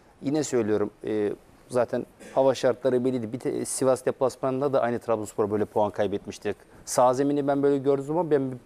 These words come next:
bir puan kaybı bekliyordum ama öne geçtikten sonra yine Rizespor'u oyuna ortak eden Trabzonspor'du. Ya Vakame orada tabii ki çok farklı bir oyuncu ama orada biraz daha, e, ciddi olmuş olsaydı bence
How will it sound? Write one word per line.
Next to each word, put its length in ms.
bir 100
puan 320
kaybı 360
bekliyordum 420
ama 180
öne 200
geçtikten 580
sonra 400
yine 340
Rizespor'u 720
oyuna 260
ortak 340
eden 220
Trabzonspor'du. 680
Ya 180
Vakame 340
orada 460
tabii 180
ki 220
çok 160
farklı 400
bir 60
oyuncu 240
ama 160
orada 320
biraz 280
daha, 240
e, 320
ciddi 320
olmuş 340
olsaydı 460
bence 360